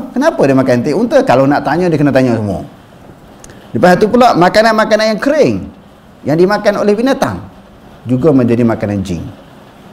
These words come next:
Jadi macam mana kalau kita nak buka terlalu, buka ruang, ik-,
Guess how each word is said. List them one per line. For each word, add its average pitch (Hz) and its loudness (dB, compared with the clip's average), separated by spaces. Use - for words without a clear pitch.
Jadi 139 -2
macam 185 0
mana 156 0
kalau 143 0
kita 147 0
nak - 0
buka 156 -2
terlalu, 143 2
buka 156 2
ruang, 143 2
ik-, 151 -4